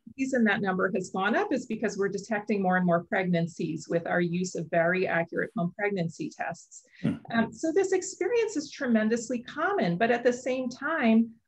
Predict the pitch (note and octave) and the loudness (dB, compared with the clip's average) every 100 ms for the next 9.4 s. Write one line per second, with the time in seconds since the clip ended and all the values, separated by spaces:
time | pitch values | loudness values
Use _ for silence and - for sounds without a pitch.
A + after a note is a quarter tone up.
0 | _ - G3+ G#3 G#3+ A3 - _ - B3 | _ -4 2 4 4 2 -8 _ -6 0
1 | B3+ C4 C4 B3+ A#3+ A#3 G#3+ A3+ A3 G3+ | 0 2 2 2 2 2 0 2 2 2
2 | G#3 - G#3+ A#3 F4 - F#3+ F3+ F3+ F3+ | 0 -4 0 2 2 0 0 0 2 0
3 | - A#3+ A#3 A#3 F#3 F3+ G3 F#3 F#3 _ | 0 -2 0 2 0 -2 -2 -2 -4 _
4 | _ _ A#3+ C4+ D#4+ D4+ - C4 C#4+ C4 | _ _ -2 0 0 0 -2 2 4 4
5 | F#3 F3+ - - G#3 F#3+ - - F3 G3+ | 4 2 0 -6 -4 -4 -6 -6 -2 0
6 | D4+ A3 F3 F#3+ F#3 F3+ F3+ G#3+ A3 G3 | 2 0 0 0 4 2 2 0 2 0
7 | F3+ - F3 F3 F3 - - F#3 A3+ A3+ | 0 0 0 2 0 -4 -8 -4 -2 4
8 | G#3+ G#3 F#3+ - F#3 F3 E3 E3+ - - | 4 4 0 0 2 4 4 2 -2 -6
9 | F3 - - | -8 -8 -8